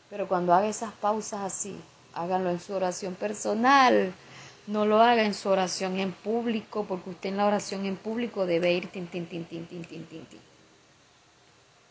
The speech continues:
Entonces espero <clears throat> que esta enseñanza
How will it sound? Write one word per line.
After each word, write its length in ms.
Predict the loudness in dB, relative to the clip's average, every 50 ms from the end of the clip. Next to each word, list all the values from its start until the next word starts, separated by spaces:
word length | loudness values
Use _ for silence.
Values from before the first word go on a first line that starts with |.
| _ _ _ _ _ _
Entonces 360 | -12 -10 -8 -6 -6 -8 -8
espero 440 | -8 -2 2 2 4 4 2 0 -2 -12 -20 -20 -20 -20 -20 -20 -20 _ _ _ _ _ -2
<clears throat> 760 | 6 6 6 6 6 4 4 6 6 8 6 6 2 0 0
que 80 | -2
esta 160 | -2 0 0 -2
enseñanza 720 | 0 0 0 0 2 2 2 2 0 0 0 -2 -2